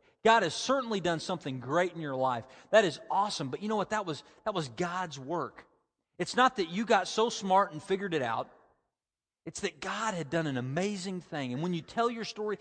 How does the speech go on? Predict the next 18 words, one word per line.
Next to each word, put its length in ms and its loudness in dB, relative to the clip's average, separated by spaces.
tell 240 4
it 100 -2
and 80 -12
tell 200 -2
it 60 -8
often. 400 -4
But 80 -12
when 140 -2
you 60 -4
tell 320 2
it, 140 -6
make 220 -8
sure 220 -2
the 80 0
king 380 -2
is 120 -6
lifted 320 -6
high. 320 -8